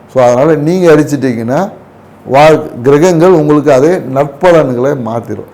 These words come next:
இந்த விஷயத்தை எதிர்கொள்ளக்கூடிய ஆற்றல், இந்த பிரச்சனைகளை எதிர்கொள்ளக்கூடிய ஆற்றல் வந்து உங்களுக்கு அதிகமாயிடும்.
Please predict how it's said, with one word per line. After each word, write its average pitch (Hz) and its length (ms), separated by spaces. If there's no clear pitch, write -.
இந்த 147 160
விஷயத்தை 170 460
எதிர்கொள்ளக்கூடிய 147 760
ஆற்றல், 135 340
இந்த 131 180
பிரச்சனைகளை 151 480
எதிர்கொள்ளக்கூடிய 131 580
ஆற்றல் 131 360
வந்து 120 160
உங்களுக்கு 113 400
அதிகமாயிடும். 117 720